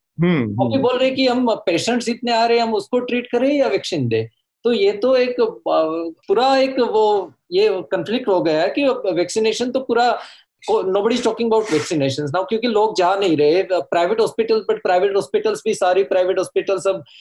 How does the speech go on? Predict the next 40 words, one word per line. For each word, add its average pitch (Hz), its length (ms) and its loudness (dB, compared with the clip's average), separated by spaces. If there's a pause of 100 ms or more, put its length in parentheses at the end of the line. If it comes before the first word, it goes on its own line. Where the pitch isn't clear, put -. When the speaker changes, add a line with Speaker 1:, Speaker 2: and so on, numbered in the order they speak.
(220)
Speaker 2:
अ, - 60 0
म्युनिसिपल 170 440 0
कॉर्पोरेशंस 175 680 -2
and 175 120 -2
governments 160 460 0
ने 175 120 -2
कोविड 165 360 2
डेजिग्नेट 143 560 0
कर 127 80 -2
दी 113 220 -2
है। 151 200 -4 (300)
तो 226 60 2
कोई 240 360 0
वहाँ 190 420 0
वैक्सीनेशंस 202 640 -4
का 214 140 -2
कोई 208 160 0
ठिकाना 160 400 -2
नहीं 156 140 -2
है, 202 80 -2
लोग 175 260 0
जा 147 180 2
नहीं 143 180 -2
रहे। 180 120 0
दूसरी 170 300 -6
तरफ 214 300 2 (300)
हेल्थ 170 200 0
वर्कर्स 208 640 0 (420)
वैसे 160 260 2
भी 226 180 0 (160)
इतने 196 440 -4 (360)
थाउजेंड्स 160 320 -2
की 226 120 -4
तादाद 180 400 0
में - 100 -2
केसेस 175 420 -4
आ 147 120 2
रहे 151 120 2
हैं 196 100 -2
कि 262 100 -4